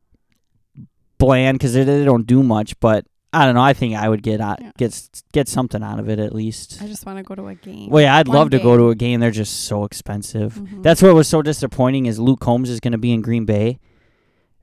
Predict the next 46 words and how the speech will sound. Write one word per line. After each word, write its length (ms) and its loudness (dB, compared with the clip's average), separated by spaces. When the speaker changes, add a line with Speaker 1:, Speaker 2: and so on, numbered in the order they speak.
Speaker 1:
but 200 4
they're 140 4
sold 400 6
out 160 8
on 140 2
his 260 -2
website, 480 -4
and 80 -8
on 120 -2
his 180 0
website, 320 0
tickets 320 -6
are, 240 -2
like, 240 -2
affordable. 640 0
Speaker 2:
Mm-hmm. 280 -8
Speaker 1:
I 60 -2
mean, 160 -2
you 80 0
can 360 -10
sit 260 -2
up 180 2
in 100 2
the 80 0
higher 320 0
sections 400 -6
for, 140 -8
like, 140 -6
twenty-five, 520 -4
thirty-five 440 -4
bucks. 320 2
Speaker 2:
Oh, 80 -8
wow. 340 -8
Speaker 1:
But 140 2
they're 100 2
sold 300 4
out 160 4
on 140 0
his, 240 -2
so 80 -4
you 60 -2
can 120 -4
only 180 -2
get 160 0
it 60 -2
from 460 -4